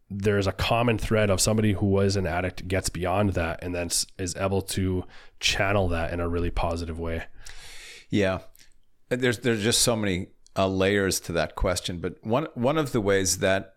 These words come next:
Speaker 2: unfolds is that when addicts go into a form of treatment and start to change, they start to think differently and they see their lives in different ways. So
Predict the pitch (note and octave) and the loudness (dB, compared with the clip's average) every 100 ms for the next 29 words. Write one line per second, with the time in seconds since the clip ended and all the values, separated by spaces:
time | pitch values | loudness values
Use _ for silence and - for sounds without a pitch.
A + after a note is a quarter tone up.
0 | _ - _ - G#2 F#2+ - A#2 G#2+ E2+ | _ -20 _ -8 -2 -2 0 0 2 0
1 | C2+ - - - - - - G2+ F#2+ G2 | 0 -2 -4 -16 -20 -18 -4 0 2 2
2 | G2+ F2+ - - - - A#2+ A2+ A2 - | 2 0 -4 -16 -14 -8 -2 0 0 -2
3 | A2+ C#3+ D3+ C#3 - - A2 G#2+ G#2+ G#2+ | 0 2 0 -2 -4 -2 0 0 -2 -2
4 | G#2 F2+ - G#2 F#2+ D#2 - F#2+ F2+ D2+ | 0 0 0 -2 0 -4 -4 -4 -4 -6
5 | D#2 - _ _ _ - - _ G2+ F#2 | -12 -14 _ _ _ -20 -20 _ -2 0
6 | F2 - A2 - F#2+ - G#2 F2+ D#2 G#1 | 0 2 0 -2 -2 0 0 -2 -6 -8
7 | - - _ _ _ _ _ _ _ - | -10 -10 _ _ _ _ _ _ _ -20
8 | - _ _ F#2+ F#2+ G2 - A2 - G2 | -20 _ _ -4 0 2 2 0 -2 -6
9 | - A2 G#2+ - - - - G1+ - _ | -4 -4 -4 -6 -6 -10 -12 -14 -16 _
10 | _ _ _ - G2 F2+ - G#2+ F#2 F2 | _ _ _ -2 -2 0 0 2 2 2
11 | F2 F#2 G2+ E2 D2+ - - D2+ C#2 - | 0 -2 -2 -4 -6 -8 -8 -6 -4 -4
12 | - - - - - - A#2 G#2 G2+ | -6 -10 -20 -8 0 2 4 2 0